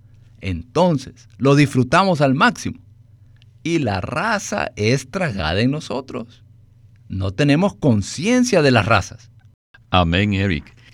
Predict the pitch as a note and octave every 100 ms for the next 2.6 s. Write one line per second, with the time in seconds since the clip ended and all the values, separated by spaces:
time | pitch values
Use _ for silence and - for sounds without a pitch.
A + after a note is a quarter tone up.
0 | - - - F#2+ A#2 - D2+ - - G#2+
1 | A2 F#2 - D#2 - D3+ F#2+ E2 - F#2
2 | F2+ D#2+ D2+ - -